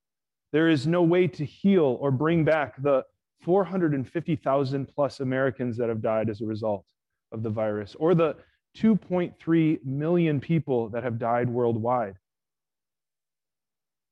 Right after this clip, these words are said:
This unfathomable loss brings with it another need for healing on an individual and collective level. And it begs the question, how can we heal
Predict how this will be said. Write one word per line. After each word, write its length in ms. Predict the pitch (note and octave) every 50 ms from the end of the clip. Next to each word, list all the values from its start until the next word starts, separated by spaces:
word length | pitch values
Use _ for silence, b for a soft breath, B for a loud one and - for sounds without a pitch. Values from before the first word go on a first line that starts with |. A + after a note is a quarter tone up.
| _ _ _ _ _ _ _ _ _ _ _ _ _ _ _ _ _ _ _ _ -
This 200 | - D#3+ D3+ - - -
unfathomable 920 | E3+ D#3 D3 - - - D#3+ E3+ F3 E3+ F3+ F3 E3+ D3 D3 C#3 C3+ C3+
loss 420 | C#3+ D3+ D#3 D3+ C#3 - - -
brings 640 | - C#3 B2 C#3 D#3 D#3+ D#3 D#3 D3 C3 - - -
with 180 | C#3+ D3 C#3 -
it 120 | D3 D3 -
another 360 | D3 D3 C#3+ D#3 D#3 D#3 D3
need 280 | C3+ C3 B2 A#2+ G#2+
for 100 | - A#2
healing 380 | G#2+ F#2+ A#2 A#2 A2 G#2 G2+ G2+ _ _ _ _ _ _ _ _ _ _ _ _ _ - -
on 120 | D3+ E3+
an 100 | E3 E3+ -
individual 600 | F#3 F#3+ F3+ F3 D3 F3+ F3 D3+ F3 F3+ F3+ E3
and 180 | - D#3+ D#3+ -
collective 600 | - - D#3 D3+ F3 F#3 - - F3 D3 B2 B2
level. 400 | A#2+ A#2 A2 G#2+ G#2 G2+ - _ _ _ _ _ _ _ _ _ _ _ _ _ _ _ _ _ _ _ _ _ _ _ _ -
And 80 | D3 D#3+
it 100 | C#3+ A2+
begs 220 | D#3 E3 E3+ C#3
the 100 | D#3 D#3
question, 400 | - - G3 F3+ - - - F3+
how 320 | D#3 - - - G3 G3+
can 640 | G3 - - - - F#3 F#3 F3 D#3+ D3+ C#3+ C#3 C#3+ _
we 160 | - C#3+ D3+ C3
heal 500 | - - - F3+ E3 C3 G#2+ G2 F2+